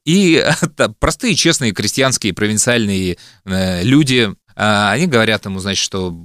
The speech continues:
«Ну, вы же еврей?» «Ну да, я еврей. А мы знаем, что у евреев, э, на спине хвост, и мы хотим проверить». Он говорит: «Нет, хвоста у меня нет». Две тысячи десятый год, Америка.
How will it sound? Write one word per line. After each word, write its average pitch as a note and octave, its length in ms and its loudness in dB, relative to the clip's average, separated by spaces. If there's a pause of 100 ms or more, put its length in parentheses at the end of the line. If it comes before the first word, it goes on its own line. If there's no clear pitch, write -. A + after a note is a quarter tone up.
(300)
«Ну, D#3+ 240 2
вы A2+ 280 0
же C3 100 4
еврей?» B2 540 2 (440)
«Ну F2+ 140 -10
да, F2+ 240 -2
я E2+ 180 -4
еврей. F#2 460 -2 (640)
А G2+ 280 2
мы B2 200 2
знаем, D3+ 300 2
что - 180 0
у A2 80 2
евреев, C3 600 2 (400)
э, G#2 140 -4
на G2+ 100 -2
спине A#2 360 0
хвост, G#2 460 -2 (360)
и G2 140 -6
мы E3 120 2
хотим C#3+ 320 -2
проверить». G#2 600 -2 (240)
Он F2 100 -18
говорит: F2 220 -12
«Нет, F#2 240 -2
хвоста F#2 320 -2
у C#3+ 80 0
меня G#2+ 220 -2
нет». E2+ 200 -6 (200)
Две G#2 260 -2
тысячи C3+ 400 -2
десятый G2 560 -2
год, F2 400 -6 (340)
Америка. G#2 560 -2